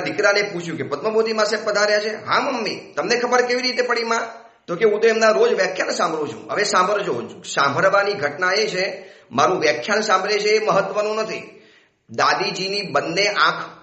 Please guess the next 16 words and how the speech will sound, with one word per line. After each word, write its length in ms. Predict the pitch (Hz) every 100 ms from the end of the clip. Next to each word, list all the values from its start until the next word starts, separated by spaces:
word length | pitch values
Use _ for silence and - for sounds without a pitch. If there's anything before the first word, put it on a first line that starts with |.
| -
ચાલી 300 | 165 151 151
ગયેલી 340 | 127 113 104
છે, 380 | - - - _ 180
totally 500 | 190 196 247 226 226 135
blind, 380 | 135 147 127 - - - _ _ _ _ _
દિવ્યાંગ 680 | 92 113 147 165 196 208
બની 220 | 175 160 160
ગયા 280 | 147 147
છે. 480 | 147 175 202 - - - -
દાદીજીની 760 | 127 139 - 175 175 196 208
આંખ 440 | 208 139 170 165 147
નથી 220 | 147 214
દેખાતી, 680 | 170 156 151 190 220 - - _ -
એકદમ 440 | 190 - 233 240
શુક્લકડું 640 | 214 180 165 165 190 180 170
શરીર 580 | 160 151 120 - -